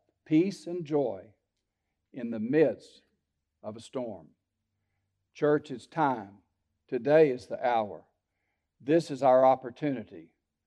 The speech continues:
to live it, not just say it. Let's pray. Father, we trust you now to accomplish your will,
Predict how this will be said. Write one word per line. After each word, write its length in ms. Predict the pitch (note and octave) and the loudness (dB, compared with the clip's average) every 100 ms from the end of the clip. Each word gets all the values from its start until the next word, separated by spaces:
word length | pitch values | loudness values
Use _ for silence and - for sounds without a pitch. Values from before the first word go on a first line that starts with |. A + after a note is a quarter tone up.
| _ _ _ _ _ | _ _ _ _ _
to 100 | A#2+ | -14
live 400 | A2+ B2+ F3+ D3 | -2 4 4 2
it, 300 | G#2+ - _ _ _ _ _ _ _ _ _ B2 | -4 -14 _ _ _ _ _ _ _ _ _ -12
not 380 | A#2+ C3+ C3 | -4 -4 -4
just 380 | - A#2+ A2 - | -10 -16 -16 -16
say 240 | C3 G#2 F2 | -12 -12 -12
it. 260 | - _ _ _ _ _ _ _ _ _ - | -20 _ _ _ _ _ _ _ _ _ -16
Let's 140 | A2 | -16
pray. 280 | - F#2 C#2+ _ _ _ _ _ _ _ | -16 -18 -18 _ _ _ _ _ _ _
Father, 260 | D3+ D#3+ E3 | 6 6 6
we 140 | C#3+ | 0
trust 400 | C3+ F#3 F3 E3+ | -2 2 2 0
you 60 | D3+ | -2
now 240 | C#3+ D3 | 2 4
to 120 | D3 B2+ | 2 -4
accomplish 500 | E3 D3+ C#3+ B2+ C#3 | 0 2 0 -6 -8
your 100 | C3+ | 2
will, 480 | C#3+ D#3 F#3+ F#3 | 6 6 6 0